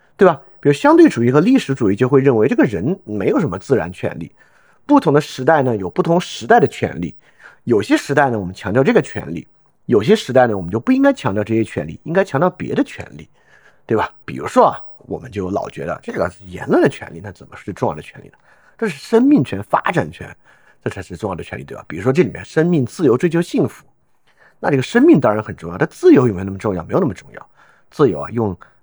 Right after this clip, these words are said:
呃，之前微博上某位这个国师的说法啊，那给你自由，你知道要做什么，对吧？但我，我，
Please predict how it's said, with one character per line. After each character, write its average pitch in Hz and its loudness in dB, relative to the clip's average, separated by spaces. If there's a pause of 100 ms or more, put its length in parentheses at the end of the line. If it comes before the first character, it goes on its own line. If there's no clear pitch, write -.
呃， 78 -10
之 - -6
前 92 -4
微 117 2
博 92 -8
上 98 -4
某 95 -6
位 98 -10
这 92 -12
个 87 -12
国 85 -10
师 - -10
的 107 0
说 107 -2
法 - -6
啊， - -12 (160)
那 - -8
给 - 2
你 214 2
自 160 0
由， 156 4
你 147 0
知 - -8
道 208 4
要 160 2
做 139 0
什 - -8
么， 64 -10
对 92 -10
吧？ 82 -16 (680)
但 101 -4 (100)
我， 98 -4
我， 98 -6